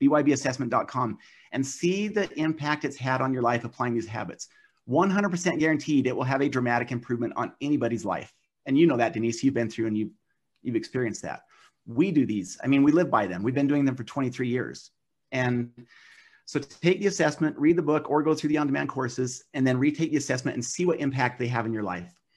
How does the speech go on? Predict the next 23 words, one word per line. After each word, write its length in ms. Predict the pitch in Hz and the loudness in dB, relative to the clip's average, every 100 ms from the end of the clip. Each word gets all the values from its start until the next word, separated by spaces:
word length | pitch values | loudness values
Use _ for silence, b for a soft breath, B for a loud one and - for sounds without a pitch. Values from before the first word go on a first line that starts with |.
| _ _ _ _ _ 127 | _ _ _ _ _ -2
And 280 | 139 139 139 | 0 0 2
that 180 | 151 196 | 2 4
would 100 | 156 | 4
really 220 | 160 156 | 2 2
be 120 | 139 | 2
our 80 | 135 | 2
invitation, 460 | 135 135 131 - | 0 -2 -4 -4
trying 200 | - 147 | -2 0
to 60 | 165 | 2
keep 200 | 165 160 | 2 0
it 60 | - | -2
simple. 400 | 139 127 - - _ _ _ _ _ _ | -2 -2 -8 -12 _ _ _ _ _ _
Take 160 | 156 175 | 0 2
the 80 | 180 | 2
assessment, 400 | 170 147 160 - | 2 0 -2 0
read 180 | 151 | 0
the 60 | 156 | 2
book, 340 | 139 139 - - | 2 2 0 -4
or 240 | 123 156 | 2 2
go 120 | 147 | 2
through 180 | 156 160 | 0 0
the 60 | 156 | -2
course, 560 | 127 127 123 127 - | -2 -2 -2 -6 -16